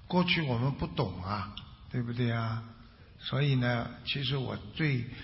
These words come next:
担心的就是有时候给人家加持的时候，我把他们往上拖，你知道什么事情发生了？人家正好在往上走，有的人就是 <coughs> 咳嗽，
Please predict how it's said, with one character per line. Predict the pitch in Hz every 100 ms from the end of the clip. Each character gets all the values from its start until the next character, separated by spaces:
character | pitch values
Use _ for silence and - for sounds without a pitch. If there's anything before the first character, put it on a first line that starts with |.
| - -
担 | 127 123
心 | - 123
的 | 117
就 | 113 123
是 | 117 123
有 | 107 104
时 | 131
候 |
给 | 123 113
人 | 110
家 | 120 117
加 | 131 131
持 | - 120
的 | 117
时 | 110
候， | 113 104 - - - -
我 | 190
把 | 170
他 | 139 165
们 | 170
往 | 160 151
上 | 147 143
拖， | - 160 156 160 - - - - - - - -
你 | 131
知 | 120 135
道 | 135 123
什 | 117
么 | 123
事 | 120 -
情 | 120
发 | 113 117
生 | 113 117
了？ | 113 110 - - -
人 | 175
家 | 196
正 | 180 254
好 | 190 139
在 | 143
往 | 147 139
上 | 143 131 - - -
走， | - 117 107 127 - - -
有 | 147
的 | 131 185
人 | 143 143
就 | 123
是 | 120 -
<coughs> | 190
咳 | 185 - - - 202 - - 104
嗽， | 113